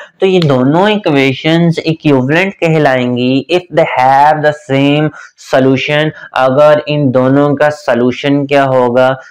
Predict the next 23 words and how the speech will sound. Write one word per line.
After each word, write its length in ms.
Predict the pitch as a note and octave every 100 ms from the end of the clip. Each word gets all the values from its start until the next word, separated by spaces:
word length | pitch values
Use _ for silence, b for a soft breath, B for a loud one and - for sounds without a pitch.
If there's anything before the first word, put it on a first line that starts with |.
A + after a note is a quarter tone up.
| B
same 460 | - - D3 D3+ D3+
होगा, 460 | C3+ B2+ B2+ C3+
तब 320 | C#3 - D3
हम 180 | C#3+ C3
लोग 220 | C3 C3
कहेंगे 580 | - B2 B2+ B2+ C3 C3
कि 200 | B2+ B2 -
आपके 300 | B2 B2 C3+
पास 380 | B2+ B2+ C3 A#2+
ये 100 | B2+
दोनों 460 | A#2 A2+ A#2 C3 C3+
equations 720 | B2 A#2 A2+ A2 B2+ B2+ - -
equivalent 640 | B2+ A#2+ A#2 G#2+ B2+ C3 A#2+
हैं। 160 | B2 B B B
तो 80 | C#3+
सबसे 280 | C#4+ - D3+
पहले 200 | D3 C#3+
यहाँ 300 | B2 C3 D3
पे 100 | D3
जो, 160 | C3+
जो 260 | C3 C3+ C3+ B _
main 400 | C3 C3+ E3 F#3 - B2+
चीज, 320 | C#3 C#3+ C3